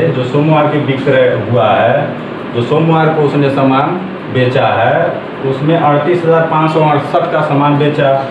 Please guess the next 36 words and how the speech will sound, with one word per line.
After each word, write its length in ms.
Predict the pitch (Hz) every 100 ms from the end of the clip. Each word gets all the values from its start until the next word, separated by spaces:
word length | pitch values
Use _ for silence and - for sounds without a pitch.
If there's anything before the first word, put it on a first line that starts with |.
| - - - -
फिर 160 | 165 170
मंगलवार 720 | 165 160 160 180 175 170 160
को 180 | 151 143
जो 180 | 127 123
है, 160 | 123 131
वो 300 | 127 135 - - 151
इकतीस 440 | 151 151 185 180
हजार 300 | 160 170 160
दो 180 | 160 170
सौ 200 | 165 170 165 -
तीस 280 | 180 165 -
का 100 | 147
सामान 400 | 135 135 135 135
बेचा। 400 | 135 131 135 127 127 - - - - - - - -
फिर 160 | 160 165
बुधवार 600 | 139 180 165 165 165 165
को 120 | 170 160
है, 420 | 160 170 151 - - - - - 117
बयालीस 460 | 143 151 165 175 156
हजार 380 | 151 165 160 151
नौ 240 | 147 160 160
सौ 160 | 185 196 - -
तेईस 460 | 147 143 135 117 120
रुपये 340 | 110 135 151 156
का 220 | 202 -
सामान 400 | - 120 123 123
बेचा 340 | 117 104 123 90
है। 260 | 85 95 - - - - - -
अब 180 | 180 180
इसमें 360 | 180 185 185
पूछ 260 | 170 175 170
रहा 200 | 143 -
है, 320 | - 117 120
इतना 220 | 123 151 156
बताया 440 | 151 156 160 180
है, 160 | 180